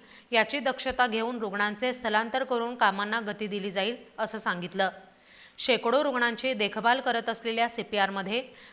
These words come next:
कामे दर्जेदार व वेळेत पूर्ण होण्यासाठी सर्व संबंधित विभाग समन्वयानं काम करत असल्याचं या बैठकीतून स्पष्ट झालंय.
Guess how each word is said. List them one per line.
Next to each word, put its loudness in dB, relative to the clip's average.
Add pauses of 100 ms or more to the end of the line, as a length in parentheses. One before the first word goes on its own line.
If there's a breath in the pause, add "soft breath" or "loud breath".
(160)
कामे 8
दर्जेदार 4
व 2
वेळेत 2
पूर्ण -4
होण्यासाठी -2 (440 loud breath)
सर्व 6
संबंधित -2
विभाग 2
समन्वयानं 0
काम 2
करत 0
असल्याचं -2
या 0
बैठकीतून -4
स्पष्ट -8
झालंय. -2